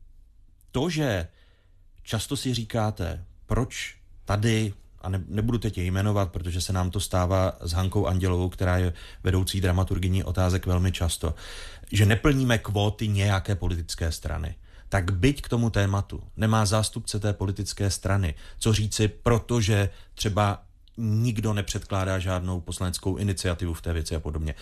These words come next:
Tak jenom proto, abychom ty čárky splnili, tak tam toho politika pozvat musíme. Protože Česká televize a Český rozhlas vykazují radám obou médií, eh, pozvání těch hostů, protože, eh,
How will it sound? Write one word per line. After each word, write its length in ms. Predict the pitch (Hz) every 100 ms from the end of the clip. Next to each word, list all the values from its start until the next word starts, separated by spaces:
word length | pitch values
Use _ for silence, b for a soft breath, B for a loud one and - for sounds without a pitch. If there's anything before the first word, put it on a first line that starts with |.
| B B
Tak 140 | - 135
jenom 200 | 196 120
proto, 260 | 117 151
abychom 340 | 127 127 123 107
ty 100 | 107
čárky 380 | 92 87 85
splnili, 500 | 95 - 80 76 76 - B B B B B B
tak 260 | - 85 -
tam 380 | - 101 98 90 - -
toho 160 | 90
politika 400 | 87 85 76 -
pozvat 340 | 82 78 80 80
musíme. 400 | 78 85 80 78
Protože 460 | 98 98 107 98 82
Česká 380 | 107 - 113 101
televize 340 | 98 92 95
a 40 |
Český 360 | 92 92 - 90
rozhlas 320 | 85 95 92 B B B
vykazují 680 | 101 - 110 101 107 98 82 -
radám 720 | - 82 104 120 117 123 147 139
obou 280 | 104 104 104
médií, 580 | 104 98 95 98 98 101 B B B B
eh, 40 | - 87 82 80 - -
pozvání 560 | - 107 101 104 104 107
těch 160 | 110 101
hostů, 340 | 101 - 113
protože, 540 | 104 104 - 107 98 98 95 95
eh, 40 | -